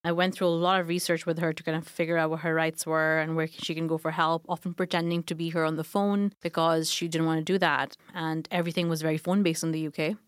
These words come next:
So I decided to start Chen. And it was supposed to be just for women from Pakistan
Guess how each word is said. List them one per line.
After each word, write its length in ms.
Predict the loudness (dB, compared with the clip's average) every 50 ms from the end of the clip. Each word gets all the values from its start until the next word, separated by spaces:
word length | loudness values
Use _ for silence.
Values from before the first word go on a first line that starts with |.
| _
So 420 | -8 -2 2 4 4 6 6 4 4
I 220 | 4 2 0 0
decided 300 | 0 0 2 2 2 2
to 60 | 2
start 220 | 0 0 0 0 2
Chen. 300 | 2 2 4 4 2 2
And 180 | 2 2 2
it 80 | 4 4
was 140 | 4 4 4
supposed 280 | 4 4 4 4 4 2
to 60 | 2
be 160 | 2 2 2
just 320 | 4 4 2 2 0 -2 2
for 460 | 4 4 6 6 6 6 4 4 4
women 460 | 2 2 4 4 4 4 2 2 0
from 280 | -2 0 0 0 2 4
Pakistan 680 | 4 4 4 2 2 2 4 4 4 4 4 4 2